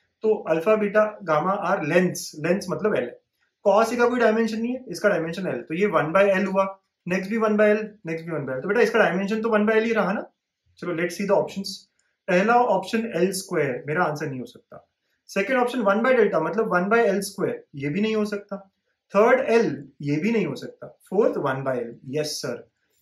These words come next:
मुझे solve करने की जरूरत ही नहीं पड़ी। बहुत सारे बच्चे, है ना, इसको आराम से solve कर रहे होते। ठीक है, if you know the formulas, you can do that। But जब भी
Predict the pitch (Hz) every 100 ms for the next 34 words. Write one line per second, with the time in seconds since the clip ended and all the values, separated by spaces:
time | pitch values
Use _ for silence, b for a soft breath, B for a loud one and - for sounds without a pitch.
0 | _ 170 180 196 220 233 233 185 175 202
1 | 214 - 196 190 202 240 185 180 208 233
2 | 285 262 - - _ _ _ b b b
3 | _ - 139 147 185 208 202 175 170 185
4 | - - _ _ 208 214 180 208 143 147
5 | 165 185 196 202 185 151 156 151 147 139
6 | 131 120 - _ _ 277 302 294 - 180
7 | 214 202 214 220 202 202 214 202 185 180
8 | 180 170 165 165 - _ _ _ 185 180
9 | - 147 160 151 190